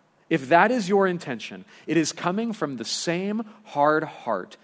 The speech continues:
that produces adultery. And so Jesus is saying that the Pharisees, in asking their question, are attempting to justify an adulterous heart. Now, this has caused many in the church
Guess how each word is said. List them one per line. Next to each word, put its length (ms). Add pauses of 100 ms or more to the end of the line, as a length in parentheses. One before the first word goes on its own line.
(120)
that 160
produces 760 (240)
adultery. 600 (520)
And 120
so 120
Jesus 480
is 100
saying 360
that 100
the 80
Pharisees, 800 (180)
in 240
asking 520
their 140
question, 560 (220)
are 140
attempting 600
to 160
justify 880 (220)
an 120
adulterous 920 (240)
heart. 460 (1400)
Now, 100
this 140
has 120
caused 320
many 200
in 80
the 80
church 400